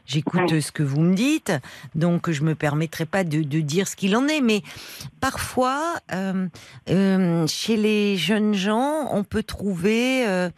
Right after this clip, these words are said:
Speaker 1: ben, je vous disais, des, des gens, des, des jeunes un peu timides, qui manquent de confiance en eux, qui peuvent avoir des troubles phobiques, ou un peu dépressifs.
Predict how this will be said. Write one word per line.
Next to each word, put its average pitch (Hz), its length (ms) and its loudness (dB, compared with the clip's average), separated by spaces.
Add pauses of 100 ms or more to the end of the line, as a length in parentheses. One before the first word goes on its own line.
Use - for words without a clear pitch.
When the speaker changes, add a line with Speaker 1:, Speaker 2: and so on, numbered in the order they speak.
(400)
Speaker 1:
ben, 196 100 2
je 180 100 -2
vous 226 80 0
disais, 240 440 0
des, 190 360 0
des 180 160 0
gens, 220 300 0
des, 175 420 0
des 180 160 -2
jeunes 226 260 2
un 196 80 2
peu 208 160 0
timides, 214 500 2
qui - 140 -4
manquent 190 180 2
de 185 80 2
confiance 180 440 -2
en 226 160 2
eux, 214 160 4 (340)
qui 214 120 -2
peuvent 214 220 0
avoir 202 220 0
des 202 120 0
troubles 196 400 0
phobiques, 233 760 -4 (380)
ou 208 180 6
un 214 80 0
peu 208 160 -2
dépressifs. 226 1000 -4